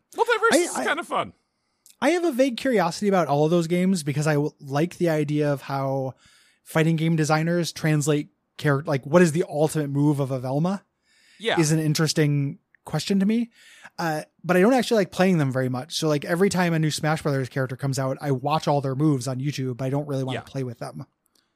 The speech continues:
Speaker 1: Uh,
Speaker 2: You know?
Speaker 1: Multiverses is interesting because they clearly thought a lot about that exact question you just, uh, raised.
Speaker 2: Mm-hmm.
Speaker 1: Uh,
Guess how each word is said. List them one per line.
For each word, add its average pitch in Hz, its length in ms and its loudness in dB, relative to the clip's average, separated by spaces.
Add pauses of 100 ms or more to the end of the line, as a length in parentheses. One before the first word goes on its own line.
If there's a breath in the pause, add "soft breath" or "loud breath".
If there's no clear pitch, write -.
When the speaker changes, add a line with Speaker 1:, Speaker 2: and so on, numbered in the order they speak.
(260)
Speaker 1:
Uh, 170 160 2
Speaker 2:
You 131 120 -6
know? 226 80 0
Speaker 1:
Multiverses 254 560 0
is 151 220 -8
interesting 180 540 -6
because 135 400 -6
they 123 100 -8
clearly 139 420 -8
thought 117 460 -2 (140)
a 117 80 -4
lot 95 480 -4 (100)
about 143 320 -6
that 139 160 -2
exact 123 340 -6
question 117 380 -10
you 139 100 -14
just, - 300 -16 (220)
uh, 175 260 -6 (100)
raised. 196 540 -10 (420)
Speaker 2:
Mm-hmm. 170 260 0 (100)
Speaker 1:
Uh, 117 300 -6